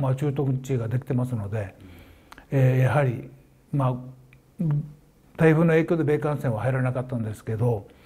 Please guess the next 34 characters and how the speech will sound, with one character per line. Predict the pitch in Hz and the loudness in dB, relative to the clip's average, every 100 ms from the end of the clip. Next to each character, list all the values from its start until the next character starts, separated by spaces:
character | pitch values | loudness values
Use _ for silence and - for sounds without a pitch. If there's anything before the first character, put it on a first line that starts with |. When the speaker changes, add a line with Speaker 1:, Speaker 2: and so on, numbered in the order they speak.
| - - - - - - | -20 -20 -20 -20 -20 -4
Speaker 1:
え | 151 139 139 | 2 4 4
ー、 | 135 | 2
そ | 160 | 4
う | |
い | 156 | 4
う | |
ふ | 139 | 2
う | |
に | 120 - 196 | -2 -4 -6
軍 | 139 147 135 | 0 2 2
事 | 139 135 | 0 -2
利 | 156 131 | 0 2
用、 | 127 117 - - - - - - - | 2 0 -8 -18 -20 -20 -20 -10 -2
今 | 143 151 | 0 0
石 | 131 | 0
垣 | 160 131 | -2 0
に | 113 | -4
一 | - 175 | -4 -4
つ | - | -4
し | - | -12
か | - 127 | -4 -4
な | 104 | -4
い | 104 - _ - - | -8 -16 _ -16 -8
石 | 127 139 | -2 0
垣 | 123 | -2
港 | - 170 160 | 0 -2 0
と | - | -2
い | 110 | -6
う | 101 113 - - - - | -6 -14 -18 -20 -12 2
港 | 139 139 139 | 4 4 2
を | 127 | -2
で | 104 | -4
す | |
ね、 | - | -10